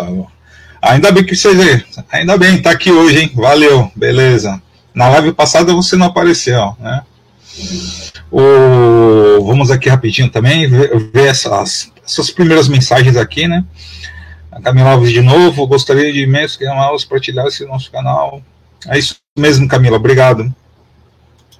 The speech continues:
Nariman aqui, nossa Red Pilada, né, boa tarde. Tem que fazer uma live contigo, Na-, Nariman, tu é muito Red Pilada, viu?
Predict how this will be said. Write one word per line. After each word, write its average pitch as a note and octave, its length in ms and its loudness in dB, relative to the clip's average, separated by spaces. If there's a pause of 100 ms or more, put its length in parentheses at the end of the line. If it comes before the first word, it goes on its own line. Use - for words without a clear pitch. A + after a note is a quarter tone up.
(880)
Nariman D3+ 600 4
aqui, D3 680 0
nossa C3 600 0
Red C#3+ 420 -2
Pilada, C#3+ 760 2 (1300)
né, C#3 180 0
boa C3 220 2
tarde. D3 600 2
Tem E3+ 100 -2
que F#3 60 -4
fazer G3 180 2
uma G3+ 120 2
live G3 200 2
contigo, D#3 400 0
Na-, C3 300 2
Nariman, B2+ 360 2
tu - 120 -2
é C#3+ 40 0
muito D#3+ 300 0
Red D#3 220 0
Pilada, A#2 540 0
viu? C3 200 -2